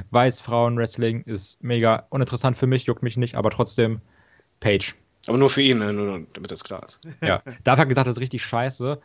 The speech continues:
Speaker 1: und ist
Speaker 2: Mhm.
Speaker 1: auch eigentlich generell sehr sexistisch.
Speaker 2: Äh, immer.
Speaker 1: <laughs> Immer.
Speaker 2: Ähm, äh, apropos, ja, du nimmst Paige, ich nehm Becky Lynch, ne?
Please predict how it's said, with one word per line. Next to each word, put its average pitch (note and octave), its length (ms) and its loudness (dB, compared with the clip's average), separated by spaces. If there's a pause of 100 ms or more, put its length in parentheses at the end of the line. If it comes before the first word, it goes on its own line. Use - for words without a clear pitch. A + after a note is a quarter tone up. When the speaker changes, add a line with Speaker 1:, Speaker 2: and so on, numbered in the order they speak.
(140)
Speaker 1:
und A#2 160 -4
ist A#2 80 -2
Speaker 2:
Mhm. - 60 -4
Speaker 1:
auch A#2 60 -8
eigentlich B2 200 -2
generell A#2 280 2
sehr A#2 140 0
sexistisch. - 720 -6 (960)
Speaker 2:
Äh, - 140 0
immer. C#3+ 240 2 (300)
Speaker 1:
<laughs> - 300 4
Immer. E3+ 240 8 (380)
Speaker 2:
Ähm, C#3 240 -2 (380)
äh, - 60 -4 (180)
apropos, C#3 380 2
ja, B2+ 100 4
du C3 80 8
nimmst C3+ 240 2
Paige, E3+ 280 4
ich B2+ 120 -4
nehm C3+ 100 -4
Becky C3 180 -4
Lynch, A#2 300 -6
ne? D#3 140 -12